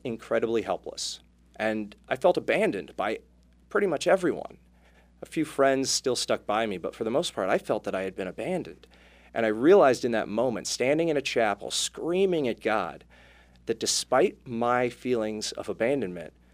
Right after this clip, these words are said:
that God never abandoned me, that he was present the entire time. And there was this, this great awareness, this, this peace that came with that.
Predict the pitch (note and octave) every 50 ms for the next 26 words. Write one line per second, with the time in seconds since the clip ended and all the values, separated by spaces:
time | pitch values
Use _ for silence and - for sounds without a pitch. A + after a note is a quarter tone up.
0 | _ _ _ _ _ _ _ _ A#2 A2 F#2+ - - A2 C3 D3+ C#3 B2 A#2+ A#2
1 | A2 G#2 G2+ F#2+ F2 - F#2+ F#2 F2+ E2+ - - C#2 - - - - G2+ F#2 -
2 | - C#3 B2+ A#2 G#2 - - _ - - B2 A#2 A#2 - C3+ - - - G#2 G2+
3 | G2 F2+ E2+ E2+ - - - - - G2 G2+ G#2+ G2+ G2 F2 - _ - - -
4 | - - - F#2+ E2+ C#2+ B1 A#1 C2 - G2+ G2 G2 F#2 - - G2 - - -
5 | - - - - - - - - _ - - - - - _ - _ _ _ -
6 | A2+ A#2 B2 B2+ C3 C3 - A#2 G2+ G2+ G2+ G2 G2 F#2 F#2+ - - - F2+ F2
7 | - - - - - - - - _ - - - C#3+ A#2+ G2 - - - - -
8 | - - - G2 F#2 F2+ F2+ F2+ G2 F#2 - - D2+ C#2+ C2 - - - -